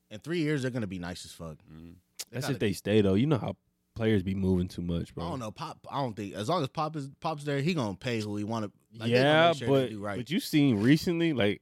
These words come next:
Speaker 3: I've, this, I think the, the time frame when, like, uh, Kawhi left and everything like that,
Speaker 1: Yeah.
Speaker 3: that's the most I've ever seen Pop just, like, let motherfuckers go. Like, he,
Speaker 1: Yeah.
Speaker 3: he don't, he don't deal with the politics. Like,
Speaker 1: Oh, hell no.
Speaker 3: he's like, "Oh, okay, you,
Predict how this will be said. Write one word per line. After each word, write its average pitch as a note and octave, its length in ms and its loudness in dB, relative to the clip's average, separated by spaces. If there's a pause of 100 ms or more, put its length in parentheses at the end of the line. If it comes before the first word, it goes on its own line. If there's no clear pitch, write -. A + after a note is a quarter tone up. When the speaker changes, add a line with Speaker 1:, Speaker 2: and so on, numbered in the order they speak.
(140)
Speaker 3:
I've, C3+ 320 2
this, - 440 2 (240)
I A#2+ 80 -2
think C3+ 240 -2
the, G#2+ 240 0
the A2 100 -10
time A#2+ 320 0
frame A#2+ 340 0
when, G2+ 160 0
like, G2 300 -2
uh, F#2+ 440 -2 (140)
Kawhi A#2+ 380 4
left B2+ 220 4
and B2+ 100 -2
everything B2+ 320 0
like B2+ 200 -4
that, C3+ 240 0
Speaker 1:
Yeah. F2+ 60 -16 (220)
Speaker 3:
that's E3+ 160 -2
the A2+ 100 -2
most A#2+ 260 6
I've A2+ 140 2
ever A2+ 180 0
seen G2 280 -4
Pop G2+ 240 2
just, F#2+ 160 -4
like, F#2+ 300 -2
let F2+ 180 -6
motherfuckers F#2 480 -4
go. F#2 200 2 (100)
Like, F#2+ 180 4
he, D3+ 140 12
Speaker 1:
Yeah. - 160 2
Speaker 3:
he F3+ 80 2
don't, G#3+ 280 8
he D#3+ 120 2
don't G3 240 2
deal C#3+ 140 10
with B2+ 100 8
the G2 60 -2
politics. G#2+ 720 2
Like, G2+ 260 -4
Speaker 1:
Oh, G2+ 60 -8
hell B2 300 -4
no. F#2 220 -8
Speaker 3:
he's F#3+ 160 4
like, A#2+ 200 10
"Oh, A#2+ 140 10
okay, A2 180 6
you, A2 180 2